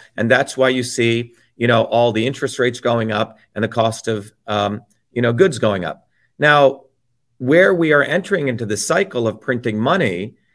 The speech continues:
and causing this devastation on working people, it doesn't really affect the elites, right? 'Cause they can still afford, you know, the point one percent, the Elon Musk's example, case in point, the guy, six hundred billionaires during the last,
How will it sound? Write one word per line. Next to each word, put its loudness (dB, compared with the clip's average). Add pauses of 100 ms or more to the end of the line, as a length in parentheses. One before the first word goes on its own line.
(120)
and -4
causing 0
this -4
devastation -4
on -4
working -4
people, -2 (340)
it -2
doesn't 4
really 2
affect 0
the 0
elites, -2 (160)
right? 2 (140)
'Cause 2
they 6
can -2
still 0
afford, 2 (160)
you -6
know, 2
the 0
point -4
one -4
percent, -4
the -2
Elon 0
Musk's -6 (840)
example, -2
case -4
in -4
point, -6
the -4
guy, -2
six -4
hundred -2
billionaires 0 (440)
during 4
the -2
last, -2